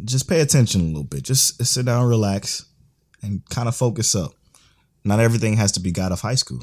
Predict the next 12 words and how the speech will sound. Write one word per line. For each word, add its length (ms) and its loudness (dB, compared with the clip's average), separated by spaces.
which 180 -6
is 120 -4
what 160 -4
we're 80 -2
gonna 160 -2
transition 460 -2
to 120 -4
next. 400 -4
This 140 0
show 320 -2
is, 240 -8
man, 320 -2